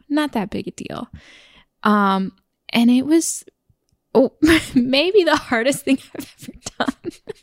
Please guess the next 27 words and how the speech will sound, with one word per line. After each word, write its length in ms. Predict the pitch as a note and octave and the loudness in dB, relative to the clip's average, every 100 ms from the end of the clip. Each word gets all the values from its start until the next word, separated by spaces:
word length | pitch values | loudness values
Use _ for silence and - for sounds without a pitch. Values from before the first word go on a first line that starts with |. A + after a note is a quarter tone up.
| _ - _ _ _ _ - | _ -20 _ _ _ _ -6
<laughs> 520 | - D#5+ D5+ C#5 A#4+ - - | -4 -2 0 -2 -4 -8 -8
I 200 | B3 E4 | -4 -4
was, 240 | G#4+ A4+ - - _ _ - | -4 -8 -10 -12 _ _ 0
it 100 | C4+ | 2
was 160 | C#4+ | 2
so 240 | - G#3+ F3+ | 0 0 0
bad. 440 | E3 D3+ F3 A3 - _ _ _ | -4 -6 -8 -12 -20 _ _ _
It 100 | C#4+ | 2
was 180 | D#4+ D#4 | 2 0
really 440 | C#4 C#4 C#4 C4+ | 0 -2 0 0
difficult. 560 | B3 A#3+ A#3+ A3+ G3 F3+ | -2 -4 -6 -4 -4 -4
It 120 | - A3 | -4 -4
was 140 | G3 | -4
hot 580 | - - F#3 G3+ - - - | -8 -8 -6 -6 -8 -14 -8
and 120 | F#3+ | -6
disgusting. 1000 | F#3+ - - - F#3 - - G3+ G3 G#3+ _ _ | -6 -10 -6 -2 -2 -4 -6 -6 -6 -8 _ _
And 120 | G3 | -2
I 80 | F#3+ | 0
was 120 | G3 | 0
in 140 | G3 F#3 | 0 -2
jeans 460 | G3 F#3+ G3+ A3+ | -4 -2 -2 -2
and 160 | - F#3 | -2 -2
Allbirds, 500 | F3+ F#3+ F#3+ F#3+ F#3 | 0 0 0 -2 -4
which 160 | F#3+ - | -6 -8
have 220 | F3 F3 - _ _ _ _ - | -10 -10 -16 _ _ _ _ -6
no 640 | G3 F3+ F3+ F3+ F3+ A3+ | -2 -2 -2 -2 0 0
traction. 600 | D4 G#3 E3+ - - G#3+ | 0 -4 -8 -8 -8 -6